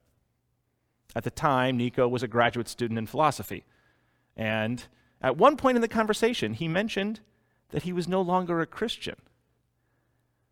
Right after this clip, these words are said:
To be honest, I was pretty surprised by this. Here was one of the most ardent Christians that I had known when he was an undergraduate. His study of philosophy, among other things, had led him to reject the classic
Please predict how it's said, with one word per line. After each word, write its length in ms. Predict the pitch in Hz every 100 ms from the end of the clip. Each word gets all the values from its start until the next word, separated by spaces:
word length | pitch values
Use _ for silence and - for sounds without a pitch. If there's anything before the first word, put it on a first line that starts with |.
| _ _ _ _ _ _ _ _
To 80 | 208
be 120 | 226
honest, 320 | 240 247 196 -
I 80 | 226
was 160 | 214
pretty 300 | - - 277
surprised 560 | 240 185 - 151 139 -
by 140 | 113 98
this. 320 | - - - _ _ _ _ _ - - -
Here 220 | 233 262
was 220 | 233 -
one 160 | 185 196
of 60 |
the 60 | 185
most 240 | 165 151 -
ardent 300 | 190 240 233
Christians 420 | - 185 - 175
that 100 | 175
I 120 | 170
had 140 | 180 156
known 280 | 165 214
when 120 | 139 131
he 80 |
was 140 | 143 135
an 60 |
undergraduate. 640 | 143 190 127 120 120 175 - _ _ _ _ _ _ _ _ _ _ _ _
His 140 | - 165
study 320 | - 196 208
of 80 | 202
philosophy, 720 | 196 156 139 151 - 120 156 156
among 300 | 127 120 120
other 180 | 123 110
things, 460 | 101 98 107 - - _ _ _ _ _ _ _ _
had 200 | 143 123
led 240 | 131 147
him 160 | 139 160
to 120 | 143
reject 540 | 131 113 123 127 -
the 80 | 151
classic 600 | - 120 117 - 156 -